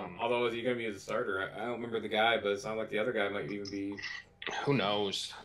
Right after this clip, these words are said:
Speaker 1: Um, so that one might be a little more hopeful.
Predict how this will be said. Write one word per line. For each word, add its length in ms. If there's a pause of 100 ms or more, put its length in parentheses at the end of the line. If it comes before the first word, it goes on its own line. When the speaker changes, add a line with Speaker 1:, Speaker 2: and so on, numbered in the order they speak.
Speaker 1:
Um, 280 (2250)
so 140
that 200
one 120
might 220
be 80
a 40
little 240
more 220 (220)
hopeful. 840